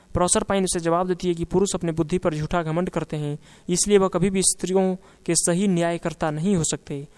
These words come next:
स्त्रियां पुरुषों की प्रेमांधता में साथ नहीं देती हैं,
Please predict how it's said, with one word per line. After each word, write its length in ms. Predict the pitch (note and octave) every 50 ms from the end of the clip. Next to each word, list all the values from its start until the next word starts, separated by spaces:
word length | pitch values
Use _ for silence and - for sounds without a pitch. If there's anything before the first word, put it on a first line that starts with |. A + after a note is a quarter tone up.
| - - - - -
स्त्रियां 440 | E3 - - - G3+ A3+ A#3 A#3
पुरुषों 360 | A3 - F#3+ F#3+ F#3+ - A#3 A3+
की 140 | - G#3+
प्रेमांधता 760 | G3+ - F#3 F#3 F#3 F3+ F3+ G3 G#3 G3+ G3 G3 - A#3 A3
में 160 | G#3 F#3+ F#3
साथ 380 | F3 - - F3+ F3+ F#3 - -
नहीं 180 | F3+ F3+ G#3 G#3+
देती 280 | F#3 E3 D#3+ - D#3
हैं, 240 | D#3 D#3 D3+ D3 D3+